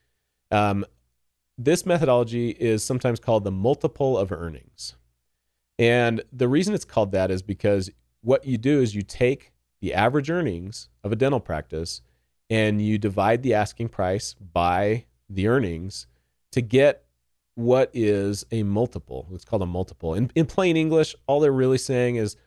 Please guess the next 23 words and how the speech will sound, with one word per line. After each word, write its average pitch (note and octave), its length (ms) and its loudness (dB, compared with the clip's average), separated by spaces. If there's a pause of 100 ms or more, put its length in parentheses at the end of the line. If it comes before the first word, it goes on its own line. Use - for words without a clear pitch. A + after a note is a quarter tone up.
like, A#2 180 0
price C#3 220 2
to A2+ 80 -6
collections A#2 420 -2
was G#2 180 -2 (300)
how C#3+ 100 0
much D3 160 0
am B2+ 80 -2
I A#2+ 80 2
willing A#2 280 0
to G2 60 -6
pay G#2+ 220 0
for G2 160 -6
a F2+ 60 -4
dollar F#2+ 320 -2
of E2 120 -10
collections? D3+ 600 -4 (760)
Price D3 360 2
to - 100 -14
profit, - 540 0 (360)
or G2 180 0
ebitda, B2 640 0 (420)
is A2 420 2